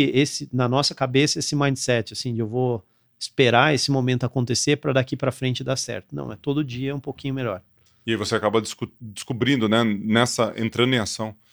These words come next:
Speaker 2: A, a questão do, você trouxe o Guga aqui, a questão de, do esporte, ele é muito isso. Porque dentro do esporte você tá em movimento contínuo, né? Não tem como você não executar, você não fazer se você não tiver em movimento. E quando você tá em movimento, você tem que aperfeiçoar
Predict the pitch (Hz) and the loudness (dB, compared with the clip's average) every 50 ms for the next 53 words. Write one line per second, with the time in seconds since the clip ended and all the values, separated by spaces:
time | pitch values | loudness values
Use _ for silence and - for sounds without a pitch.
0 | _ - - _ _ _ - 107 113 117 127 - 123 - - 135 139 131 120 110 | _ -20 -20 _ _ _ 0 2 2 2 2 0 0 0 0 2 2 2 2 2
1 | 104 - 95 - 117 - - 113 101 120 123 113 98 - 127 110 120 110 - 127 | 0 -4 -2 -2 -2 -2 -2 0 2 2 2 2 2 0 -2 -2 -2 -4 -2 -4
2 | 117 110 110 113 107 95 95 95 95 95 95 98 98 110 - - - 110 107 113 | -4 -2 0 0 0 0 -2 -4 -4 -4 -6 -2 -4 -4 -4 -2 0 2 2 2
3 | - - 131 135 135 117 110 120 131 123 - 110 98 95 92 92 90 - - - | 2 0 0 2 2 0 0 -2 -4 -4 -4 -4 -4 -2 -2 -4 -4 -6 -8 -12
4 | - _ _ _ _ _ _ - - - 131 110 117 139 135 135 123 113 - - | -18 _ _ _ _ _ _ -2 4 6 6 8 8 6 6 4 0 0 2 4
5 | 113 113 127 131 - 135 123 - - - 127 123 127 127 113 110 120 123 139 139 | 6 6 6 4 0 -4 -4 -2 0 0 2 2 2 0 0 0 0 0 0 -2
6 | - - 120 107 - - - 104 95 92 92 98 101 107 110 110 - 156 151 - | -2 -2 -2 -2 0 0 0 0 2 2 2 2 2 2 2 2 2 0 0 4
7 | - 139 131 123 113 101 98 104 98 - - 117 107 104 104 110 113 110 104 95 | 4 4 4 4 2 2 2 0 0 2 0 2 2 4 4 4 4 4 2 2
8 | 101 101 - _ _ 110 113 110 104 - 113 107 110 113 113 - - 107 101 90 | 0 -4 -6 _ _ 2 2 2 0 -6 -4 -2 -2 -2 -4 -2 -2 -2 -2 0
9 | 92 110 117 - - 117 107 110 - - 123 120 120 - _ _ _ _ _ _ | 0 0 0 0 -4 -4 -4 -4 -2 2 2 2 2 0 _ _ _ _ _ _
10 | _ _ - 110 135 156 175 165 170 - 147 123 101 90 101 107 113 110 104 101 | _ _ 0 4 4 6 4 4 2 2 0 0 2 4 4 4 4 2 -2 -8
11 | _ _ _ _ _ _ _ _ - 123 123 120 117 92 113 107 95 87 80 78 | _ _ _ _ _ _ _ _ 2 4 6 6 4 4 2 2 2 2 -2 -4
12 | - _ _ _ _ _ - 101 - 165 185 180 - 170 151 - 143 131 131 127 | -12 _ _ _ _ _ -4 0 2 2 2 2 2 0 2 2 2 2 4 2
13 | 123 110 110 123 107 107 120 160 190 160 - 127 107 101 117 113 - 123 - 147 | 0 0 0 0 2 4 4 4 2 0 -2 -6 -4 -4 -4 -4 -4 -4 -2 -2
14 | 143 143 143 160 151 - - 156 - - 165 160 - - 147 170 202 196 156 - | -2 0 0 0 0 0 -2 -4 -2 -2 -4 -4 -2 -2 -2 -2 -2 -4 -8 -14